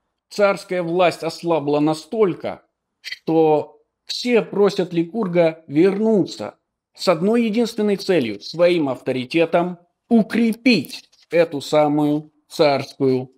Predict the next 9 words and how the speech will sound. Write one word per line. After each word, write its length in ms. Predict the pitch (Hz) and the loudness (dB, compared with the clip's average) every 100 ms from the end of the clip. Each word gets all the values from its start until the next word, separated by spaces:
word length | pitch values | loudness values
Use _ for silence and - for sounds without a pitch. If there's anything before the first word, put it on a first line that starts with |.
| - | -10
власть. 540 | 135 139 131 131 - _ _ _ _ _ _ _ _ | -2 2 2 0 -8 _ _ _ _ _ _ _ _
Но 120 | - 113 | -8 -2
только 580 | 131 120 131 120 - _ - | 0 0 2 0 -2 _ -4
этого 300 | 120 120 117 | -2 0 2
Ликург 420 | 117 - 120 - | 0 2 -2 0
и 40 | 139 | -2
ждал. 380 | 147 - - _ _ _ _ _ | 0 -2 -2 _ _ _ _ _
Возвращаясь 960 | - 160 151 151 151 - 175 143 120 113 | -2 -2 0 -4 -4 -2 0 0 -2 -6
домой, 640 | 123 127 151 175 202 190 | -4 -2 0 -2 -4 -10